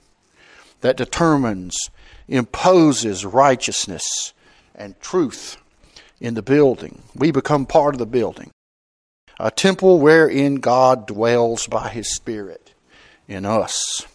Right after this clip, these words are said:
The Apostle John describes the love of God toward us, first displayed in his Son, sent by God to be a propitiatory sacrifice to save us.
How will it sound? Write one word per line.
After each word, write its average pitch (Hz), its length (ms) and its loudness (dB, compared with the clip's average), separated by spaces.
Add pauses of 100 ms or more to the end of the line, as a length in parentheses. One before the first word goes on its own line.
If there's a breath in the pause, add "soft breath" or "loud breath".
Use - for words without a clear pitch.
The 101 80 -10
Apostle 151 400 0
John 185 420 2
describes 156 560 2
the 160 80 4
love 254 220 6
of 143 160 2
God 120 420 2 (340 loud breath)
toward 165 340 4
us, - 180 -4
first 214 520 4
displayed 160 720 2
in 156 80 0
his 151 260 -2
Son, 104 440 -8 (600 soft breath)
sent - 520 -2
by 156 180 6
God 143 420 4
to 123 80 -18
be 143 200 -6
a 131 80 -4
propitiatory 147 1000 0
sacrifice 139 1080 -4 (640 soft breath)
to 127 80 -10
save 110 420 0
us. 78 140 -10